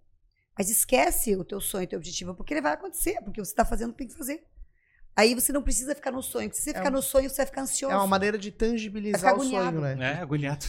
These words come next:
Speaker 3: a palavra
Speaker 1: Porque
Speaker 3: boa.
Speaker 1: você tá no sonho.
Speaker 2: <laughs> Exato.
Speaker 1: Foca
Speaker 2: Exato.
Speaker 1: no, no dia, na tarefa diária.
Speaker 2: No dia a dia. Porque
Speaker 3: Tá,
Speaker 2: é
Speaker 3: e,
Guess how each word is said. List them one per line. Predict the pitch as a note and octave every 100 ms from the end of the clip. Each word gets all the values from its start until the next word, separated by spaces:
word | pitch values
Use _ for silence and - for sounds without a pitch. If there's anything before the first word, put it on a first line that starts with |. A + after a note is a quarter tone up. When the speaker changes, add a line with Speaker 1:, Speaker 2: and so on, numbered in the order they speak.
| -
Speaker 3:
a |
palavra | - B2 A#2 A#2
Speaker 1:
Porque | B3+
Speaker 3:
boa. | B3
Speaker 1:
você | B3+
tá | A#3
no | -
sonho. | A3+ - B3 C#4+
Speaker 2:
<laughs> | A3+
Exato. | A3 D3 C#3+ - D#3
Speaker 1:
Foca | - A#3 B2+
Speaker 2:
Exato. | B3 G3+ -
Speaker 1:
no, | A3
no |
dia, | G3+ - C4 A3+
na | G#3+
tarefa | G#3 G#3 F#3
diária. | G3+ F#3 C#3
Speaker 2:
No | C#3
dia | C#3 D3+
a |
dia. | D3 C#3 B2+
Porque | - -
Speaker 3:
Tá, | F#3+
Speaker 2:
é |
Speaker 3:
e, | C#3+